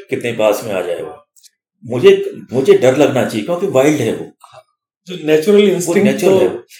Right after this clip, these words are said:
Speaker 1: है। नेचु-, उसकी नेचुरल इंस्टिंक्ट कब काम आ जाएगी, कब हो जाएगी और कब मुझे खा जाएगा, मुझे नहीं पता।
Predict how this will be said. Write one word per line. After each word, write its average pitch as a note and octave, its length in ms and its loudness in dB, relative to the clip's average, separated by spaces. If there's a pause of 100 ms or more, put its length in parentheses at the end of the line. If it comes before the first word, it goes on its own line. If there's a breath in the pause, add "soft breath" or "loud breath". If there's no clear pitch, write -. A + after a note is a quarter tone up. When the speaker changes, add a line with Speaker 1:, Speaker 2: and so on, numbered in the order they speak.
(100)
Speaker 1:
है। - 120 -16
नेचु-, B2 220 0
उसकी F3 240 -4
नेचुरल D3 300 -4
इंस्टिंक्ट D#3 420 -10
कब D3+ 140 0
काम D3+ 220 -2
आ D3+ 80 0
जाएगी, D3 260 -2
कब C#3+ 340 -2
हो B2 160 -8
जाएगी C#3+ 300 -4
और C3 60 -2
कब C3+ 140 -2
मुझे C#3+ 200 -6 (380 soft breath)
खा B2+ 160 0
जाएगा, C#3 200 0
मुझे A#2+ 200 -2
नहीं F#2+ 120 -6
पता। - 320 -12